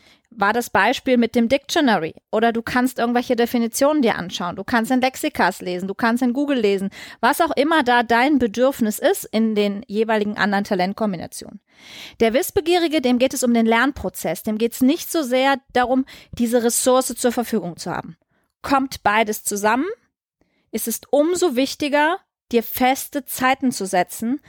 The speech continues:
weil sonst die Gefahr des Verzettelns relativ groß ist. Ihr lieben Ideensammler, ich hoffe, das hat euch ein wenig geholfen, etwas mehr Klarheit über dieses besondere Talent zu bekommen.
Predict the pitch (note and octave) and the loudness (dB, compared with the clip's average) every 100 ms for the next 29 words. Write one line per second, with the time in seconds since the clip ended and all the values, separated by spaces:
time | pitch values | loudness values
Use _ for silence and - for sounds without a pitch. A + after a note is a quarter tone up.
0 | - - - G#3 G3+ G#3 B3+ D4+ - G#3+ | -20 -10 0 0 2 2 2 0 -4 -4
1 | G#3 - G#3+ A3 A3+ - G#3 - G3+ F#3 | -4 0 2 2 -2 -4 -4 0 0 0
2 | G3+ G#3 - - F3 G3 F#3 F3+ A3+ G#3+ | -2 -2 -6 -14 -2 2 2 0 -2 -4
3 | - F#3+ G#3+ B3 - - - - _ _ | -4 0 2 2 0 -6 -12 -18 _ _
4 | _ _ _ _ _ _ _ - - - | _ _ _ _ _ _ _ -20 -20 -20
5 | _ _ _ _ - C4 F4+ G4+ D#4+ E4+ | _ _ _ _ -4 2 2 2 2 2
6 | G4 C4+ A3 G#3+ G3+ A#3+ - D4 - F#4+ | 2 2 2 2 0 0 0 2 2 2
7 | C#4 - - - C4+ - B3 A3+ B3 D#4+ | 0 0 -6 -2 -4 -2 -2 0 0 -2
8 | F4 - B3 A#3+ C#4+ E4+ - A#3+ - C4 | -2 -2 2 4 2 0 -2 0 0 0
9 | D#4+ D#4 C4 B3 - A#3 A#3+ C#4 B3+ G#3+ | -2 0 0 0 0 2 2 2 2 2
10 | B3+ - A3+ A3 B3+ C#4+ C4+ A3+ A#3 C4 | 0 -2 -2 -2 -4 -4 -6 -2 2 2
11 | B3 B3 A#3 A3 A#3 C#4 A#3+ G#3 - G3 | 0 -2 0 0 0 -2 -4 -4 0 0
12 | A#3 | 0